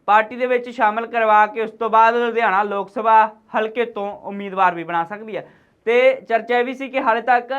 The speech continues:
ਉਮੀਦਵਾਰੀ ਦਾ ਐਲਾਨ ਰੁਕਿਆ ਵੀ ਇਸੇ ਕਰਕੇ ਹੋਇਆ ਹੈ, ਪਰ ਆਖਿਰਕਾਰ, ਅ, ਜਿਹੜਾ ਹੈ ਮਨਪ੍ਰੀਤ ਸਿੰਘ ਇਆਲੀ ਨੇ ਸਥਿਤੀਆਂ ਨੂੰ ਸਪਸ਼ਟ ਕਰ ਦਿੱਤਾ ਹੈ। ਮਨਪ੍ਰੀਤ ਸਿੰਘ ਇਆਲੀ ਨੇ ਸਪਸ਼ਟ ਕੀਤਾ ਹੈ ਕਿ ਉਹ ਅਕਾਲੀ ਦਲ ਨਹੀਂ ਛੱਡ ਰਹੇ।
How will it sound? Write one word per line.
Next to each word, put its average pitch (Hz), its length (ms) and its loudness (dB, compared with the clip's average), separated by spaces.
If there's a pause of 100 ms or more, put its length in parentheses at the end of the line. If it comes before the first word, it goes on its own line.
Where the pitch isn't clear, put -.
(200)
ਉਮੀਦਵਾਰੀ 220 480 -2
ਦਾ 233 200 2
ਐਲਾਨ 202 480 2 (380)
ਰੁਕਿਆ 247 460 0
ਵੀ 277 140 0
ਇਸੇ 240 240 -4
ਕਰਕੇ 202 320 -2
ਹੋਇਆ 202 180 -2
ਹੈ, - 300 -2 (160)
ਪਰ 233 180 6
ਆਖਿਰਕਾਰ, 240 840 4 (340)
ਅ, 170 40 -4
ਜਿਹੜਾ 185 300 0
ਹੈ 127 120 -2
ਮਨਪ੍ਰੀਤ 208 400 -6
ਸਿੰਘ 240 160 -8
ਇਆਲੀ 220 300 0
ਨੇ 233 180 -6
ਸਥਿਤੀਆਂ 220 460 -8
ਨੂੰ 226 120 -8
ਸਪਸ਼ਟ 214 400 -4
ਕਰ 226 160 2
ਦਿੱਤਾ 220 320 0
ਹੈ। 220 200 4 (260)
ਮਨਪ੍ਰੀਤ 208 360 0
ਸਿੰਘ 233 180 -4
ਇਆਲੀ 220 220 2
ਨੇ 240 120 -4
ਸਪਸ਼ਟ 247 400 -4
ਕੀਤਾ 233 340 0
ਹੈ 220 100 6
ਕਿ 254 340 4
ਉਹ 277 240 8
ਅਕਾਲੀ 247 320 2
ਦਲ 233 280 4
ਨਹੀਂ 226 180 -6
ਛੱਡ 214 200 0
ਰਹੇ। 240 200 -2